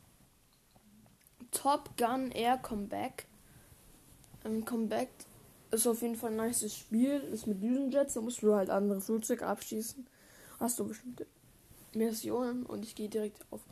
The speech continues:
natürlich, nehme die F zweiundzwanzig. Wir spielen natürlich in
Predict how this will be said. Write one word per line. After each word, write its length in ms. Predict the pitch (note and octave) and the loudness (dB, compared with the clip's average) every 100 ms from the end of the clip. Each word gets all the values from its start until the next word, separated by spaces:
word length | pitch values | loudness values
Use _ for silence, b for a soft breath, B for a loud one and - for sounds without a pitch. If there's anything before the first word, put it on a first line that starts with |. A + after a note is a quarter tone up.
| B B B | B B B
natürlich, 560 | B - D#4 - - - | B -12 -12 -12 -16 -6
nehme 260 | - A#3 G3+ | 2 4 4
die 100 | G3+ | 0
F 200 | G3+ - | -2 -6
zweiundzwanzig. 800 | - G#3 G#3 - A3+ A#3+ - C4 | -2 0 0 -2 -2 -2 -2 -2
Wir 120 | A3+ | -2
spielen 300 | A#3 - A3+ | -4 -4 -2
natürlich 540 | G#3+ A3+ G#3 G#3+ G#3+ - | -2 -2 -2 -2 -2 -8
in 380 | A3+ G#3 G#3+ | -4 -2 -2